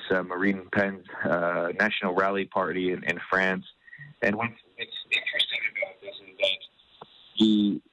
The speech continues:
these parties have a lot in common as far as rhetoric, but when it comes down to, you know, actually policies they pursue in their own country, you see there are huge differences in it. And for instance, uh,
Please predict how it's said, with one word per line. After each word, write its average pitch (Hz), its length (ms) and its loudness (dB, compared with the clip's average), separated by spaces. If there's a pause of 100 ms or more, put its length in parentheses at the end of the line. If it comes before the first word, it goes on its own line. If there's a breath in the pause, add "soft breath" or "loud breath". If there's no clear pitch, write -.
(600)
these 135 360 6
parties 127 600 0 (460)
have 120 440 2 (760 loud breath)
a 113 60 4
lot 135 340 0
in 127 120 -8
common 107 640 0 (640 loud breath)
as 95 120 2 (120)
far 110 240 2
as 98 80 0 (120)
rhetoric, 101 520 2
but 92 160 0
when 101 120 2
it 120 140 -4
comes 147 300 0
down 113 360 2
to, 95 260 2 (560 loud breath)
you 95 80 -8
know, 98 100 2
actually 110 460 2
policies 120 680 0
they 95 120 4
pursue 117 500 2
in 104 80 0
their 95 160 0
own 95 180 0
country, 123 540 2
you 104 140 6
see 117 80 6
there 107 160 6
are 101 100 0 (100)
huge 226 180 2 (100)
differences - 460 0
in 85 140 -4 (100)
it. - 40 -20 (420 loud breath)
And 107 120 0
for 120 160 0
instance, 113 400 2 (100)
uh, 98 280 2